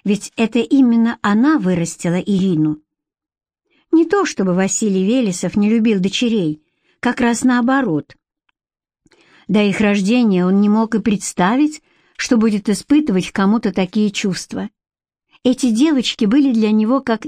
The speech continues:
инопланетянки, красивые и непонятные.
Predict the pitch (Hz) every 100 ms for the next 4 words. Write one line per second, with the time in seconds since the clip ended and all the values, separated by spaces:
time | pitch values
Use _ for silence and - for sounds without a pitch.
0 | - 254 226 226 208 233 233 226 - 190
1 | 175 165 - - _ _ _ _ - -
2 | 202 196 - 269 339 220 165 156 - _
3 | _ 190 220 240 285 294 175 151 175 147
4 | 160